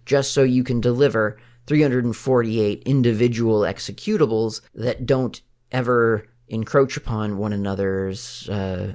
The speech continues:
actions. Well, it just doesn't make sense if now you have to bug fix three hundred and forty-seven times, or three hundred and forty-eight times, whatever.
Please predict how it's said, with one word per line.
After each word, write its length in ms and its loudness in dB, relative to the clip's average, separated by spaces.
actions. 640 -6
Well, 200 4
it 60 2
just 180 -4
doesn't 240 0
make 160 -4
sense 240 -6
if 160 -6
now 160 0
you 200 2
have 120 -2
to 120 -6
bug 240 4
fix 340 -4
three 160 -2
hundred 220 0
and 100 -4
forty-seven 600 -4
times, 460 -8
or 140 -2
three 200 -4
hundred 160 -4
and 100 -6
forty-eight 380 0
times, 220 -12
whatever. 280 -2